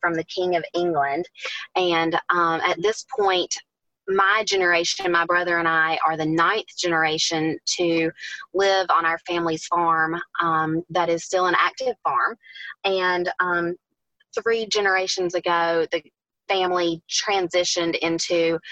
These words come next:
more of a contracting role, an aggregates producer role, and, um, we have been in business as our current company for four generations now.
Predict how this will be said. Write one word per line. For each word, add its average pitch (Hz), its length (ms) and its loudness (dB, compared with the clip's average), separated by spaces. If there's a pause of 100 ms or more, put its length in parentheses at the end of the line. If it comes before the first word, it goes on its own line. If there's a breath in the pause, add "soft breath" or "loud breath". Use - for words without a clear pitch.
(280 loud breath)
more 185 140 4
of 170 80 -2
a 165 60 2
contracting 214 760 0
role, 180 640 4
an 156 180 -4
aggregates 175 720 -2
producer 175 520 -2
role, 160 500 0 (140)
and, 160 340 -2 (460 loud breath)
um, 165 340 0
we 185 160 0
have 175 140 -4
been 175 120 0
in 160 180 0
business 175 540 -2
as 165 200 -2
our 151 320 0 (180)
current 269 260 0 (140)
company 160 420 -4
for 156 120 -6
four 175 240 0
generations 123 680 -4
now. 98 280 -2